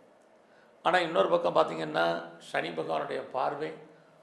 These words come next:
உங்களோட வேலையை விட்டு தூக்குறது, வேலையை பற்றிய பயம், வேலையை விட்டு வெளியில வர்றது அல்லது வெளியேற்றப்படுவது, அல்லது நீங்க ஏதோ ஒரு விதத்துல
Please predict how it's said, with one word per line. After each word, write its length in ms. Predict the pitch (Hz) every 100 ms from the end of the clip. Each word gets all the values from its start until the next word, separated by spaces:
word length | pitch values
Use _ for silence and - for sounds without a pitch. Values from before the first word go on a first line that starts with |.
| _
உங்களோட 220 | 139 143 135
வேலையை 260 | 160 165
விட்டு 180 | 139 156
தூக்குறது, 500 | 156 156 156 147 151
வேலையை 300 | 147 156 156
பற்றிய 360 | 156 - - -
பயம், 340 | 147 156 151
வேலையை 260 | 151 156 147
விட்டு 160 | - -
வெளியில 240 | 139 151 147
வர்றது 200 | 139 147
அல்லது 120 | 143 135
வெளியேற்றப்படுவது, 960 | 139 160 - 156 147 - - - - - - - - -
அல்லது 220 | 160 180
நீங்க 220 | 165 170
ஏதோ 340 | 160 156 175 196
ஒரு 160 | 196
விதத்துல 280 | 170 165 165